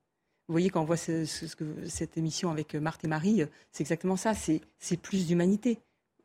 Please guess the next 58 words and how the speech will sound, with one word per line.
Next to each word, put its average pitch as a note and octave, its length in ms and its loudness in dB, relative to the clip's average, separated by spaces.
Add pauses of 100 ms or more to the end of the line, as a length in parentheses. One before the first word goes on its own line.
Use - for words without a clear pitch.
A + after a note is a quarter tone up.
(140)
Pourquoi - 300 0
enlever F#3 280 4
de E3 40 2
l'humanité ? F#3 500 2 (120)
Il E3+ 80 -6
faut D#3+ 240 -4
donner G3+ 300 2
plus F#3+ 240 -4
d'humanité. F3 420 2 (400)
Et E3 280 2
à E3+ 60 4
Mère F3 120 4
de F#3 60 6
Miséricorde, F3 360 2
c'est - 140 0
vrai F3+ 160 0
qu'il D#3 360 -2 (300)
y E3 80 0
a E3+ 40 4
un E3+ 40 4
accompagnement F3+ 640 4
avec D#3+ 180 -2
une D#3+ 100 0
personne, F#3 480 0
euh, D3 160 -2 (500)
euh, D#3 120 -6
voilà, D3+ 300 2
on, D3 240 -4
on E3 100 2
est E3 100 4
toujours - 180 -4
très - 160 0
respectueux, G3+ 720 0 (360)
euh, E3 160 -2
des E3 220 2
appels F3 260 2
de, D3+ 340 0
de, - 200 -6
de D#3 120 -8
celle D3+ 280 -4 (680)
qui - 140 -2
est - 20 4
en D#3+ 80 2
détresse. G3 500 0 (400)
C'est-à-dire D#3+ 320 0
que - 60 -6
c'est E3+ 100 2
elle G3+ 140 6
qui - 100 -2
va D#3+ 120 4
appeler, G3+ 260 0
on F3+ 40 4
ne E3 40 2
va D#3 100 0
pas F#3 160 2
la F3+ 80 2
rappeler F3+ 320 0
si - 280 -2